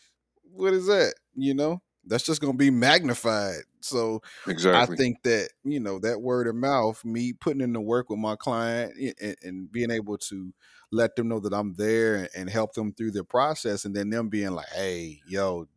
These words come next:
Speaker 1: Justin gave A one service, man. Anytime he needed me, every time we needed him, he was right there. This is what
Speaker 2: Mm-hmm.
Speaker 1: he was able to do. He went to a, you know, he did some show-, we did some showings. He even went to an open
Speaker 2: Mm-hmm.
Speaker 1: house with me and da, da, da, da, da. You know, he was
Speaker 2: Mm-hmm.
Speaker 1: there.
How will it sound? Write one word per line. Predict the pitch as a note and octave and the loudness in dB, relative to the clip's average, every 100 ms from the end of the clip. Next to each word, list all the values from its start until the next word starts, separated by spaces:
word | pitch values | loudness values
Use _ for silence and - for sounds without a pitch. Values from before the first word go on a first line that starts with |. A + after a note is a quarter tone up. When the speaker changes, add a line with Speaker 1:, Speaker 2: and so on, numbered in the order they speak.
| _ | _
Speaker 1:
Justin | - G2 G#2 - E2+ | -6 -2 -2 -6 -8
gave | F2+ F2 F2 E2 _ - _ - | -4 -4 -4 -8 _ -20 _ -10
A | G2 F#2+ | -6 -6
one | F#2 F#2+ | -6 -6
service, | F#2 - G2 F2+ D#2+ - | -4 -2 -2 -2 -6 -12
man. | F2+ E2+ | -10 -8
Anytime | F#2 G2 G#2 F#2 | -8 -8 -6 -6
he | G2 G2 | -6 -6
needed | G#2 G#2+ F2 | -4 -4 -6
me, | F2 F2 - - | -10 -14 -14 -10
every | G#2 F#2 | -8 -6
time | G#2+ | -6
we | G2 G2+ | -6 -6
needed | G#2 G2+ F2+ | -6 -6 -6
him, | A2+ G2+ | -6 -6
he | G2+ | -6
was | F2+ E2+ | -10 -6
right | F#2+ F2+ - | -6 -6 -8
there. | G2 G2+ G2 _ - - - - | -6 -4 -6 _ -20 -20 -20 -12
This | F#2 | -8
is | F#2 | -6
what | E2 | -6
Speaker 2:
Mm-hmm. | F#2 | -6
Speaker 1:
he | G2+ | -8
was | F#2 | -8
able | F#2 F2+ F2 | -8 -8 -12
to | D#2+ D#2 | -20 -16
do. | F#2+ G2+ G2+ G2 | -10 -8 -8 -10
He | G2+ | -12
went | F2+ F2+ - | -10 -10 -10
to | F2 D2+ C#2+ | -10 -12 -12
a, | F#2+ | -14
you | |
know, | E2+ C#2+ | -12 -10
he | F#2+ | -10
did | F#2 F2+ | -8 -8
some | D#2+ E2 | -10 -10
show-, | - G2+ F#2+ - - - | -6 -4 -6 -12 -20 -10
we | G2+ | -8
did | F#2 F2+ | -4 -6
some | E2 | -6
showings. | - G#2+ A2 G#2+ G#2 - | -6 -2 -2 -2 -4 -6
He | G#2+ | -6
even | G2+ F2 | -6 -8
went | F#2 G2+ - | -10 -10 -10
to | F#2+ | -8
an | E2+ | -4
open | G2 F2 | -4 -6
Speaker 2:
Mm-hmm. | G#2 | -4
Speaker 1:
house | G#2 G#2 - | -2 -4 -6
with | G2+ | -10
me | G2 G#2 G#2+ | -8 -6 -6
and | E2+ | -6
da, | E2+ | -10
da, | D#2 | -14
da, | D2 C#2+ | -16 -12
da, | E2+ G#2+ G#2+ G#2+ | -6 -4 -2 -2
da. | |
You | A#2 | -2
know, | A#2 E2+ | -4 -6
he | F#2+ F#2 | -6 -4
was | G2+ | -2
Speaker 2:
Mm-hmm. | C3+ | -2
Speaker 1:
there. | B2 G2+ E2 | -2 -4 -8